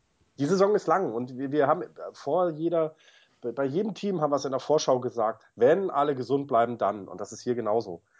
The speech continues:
Natürlich ist es blöd, wenn er ausfällt. Ja, aber sie können sich's im Moment leisten, weil, und das darf, also das finde ich ja auch das Wahnsinnige, sie sind acht Spiele hinter den Cardinals weg. Acht Spiele, wo man denkt, "Verdammt, dann sind die ja raus aus dem Rennen." Nee, die führen die Wildcard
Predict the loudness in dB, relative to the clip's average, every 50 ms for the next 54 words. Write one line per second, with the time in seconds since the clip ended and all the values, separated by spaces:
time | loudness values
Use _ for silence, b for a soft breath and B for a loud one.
0 | b b b -6 0 2 4 4 4 2 0 -4 -10 -8 -2 2 2 4 2 2
1 | -2 -6 -6 -2 -2 0 2 2 0 0 0 -2 0 0 0 0 -2 -6 _ _
2 | _ _ _ _ _ _ -2 2 4 6 6 6 4 2 -2 -4 -6 -6 -6 -6
3 | -10 -14 -6 -2 -2 -2 -2 -4 -8 -10 -10 -8 -6 -2 -2 -2 -2 -2 0 0
4 | 2 2 2 0 -2 -6 -2 0 2 2 2 2 -2 -4 -6 -6 -8 -8 -10 -10
5 | -8 -10 -10 -10 -12 _ -8 -8 -6 -4 -6 -6 -6 -6 -2 0 0 2 2 0
6 | -2 -4 -6 -8 -8 -6 -6 -4 -2 -2 -2 -4 -6 -8 -8 -6 -4 -4 -4 -4
7 | B B B B B B B B -2 0 0 0 0 2 2 2 2 0 -2 -8
8 | -10 -8 -8 -8 -8 -6 -8 -4 0 0 2 2 2 0 -2 -2 -4 -6 -6 -6
9 | -2 -2 0 0 0 -2 -4 -4 -6 -6 -6 -6 -6 -6 -8 -4 0 0 0 0
10 | -2 -6 -12 -12 -10 -8 -6 -4 -4 -4 -4 -4 -4 -4 -4 -6 -6 -8 -12 -12
11 | -12 -10 _ -12 -10 -10 -10 -8 -6 -4 -4 -2 -4 -4 -2 2 4 4 4 4
12 | 2 0 0 0 0 0 -2 -4 -4 -4 -2 -2 -4 -2 -2 -2 -2 -4 -6 -10
13 | _ _ _ _ _ 0 2 4 6 4 4 2 -2 _ _ _ _ -16 -16 -14
14 | -6 0 2 2 2 2 2 0 0 2 2 0 0 0 -4 -4 -2 -2 -4 -4
15 | -8 -14